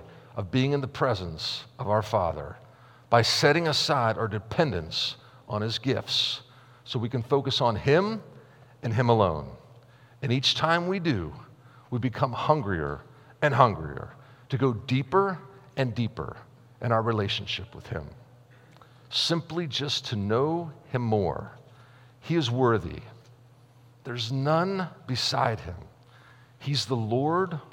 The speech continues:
Almighty. He's the great I Am.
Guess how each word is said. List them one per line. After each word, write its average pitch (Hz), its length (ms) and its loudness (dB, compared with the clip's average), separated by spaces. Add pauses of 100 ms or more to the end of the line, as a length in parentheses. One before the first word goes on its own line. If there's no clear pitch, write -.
(140)
Almighty. 113 600 -2 (840)
He's 127 240 -6
the 107 100 -8
great 113 380 0 (260)
I 92 160 -2
Am. 80 460 -4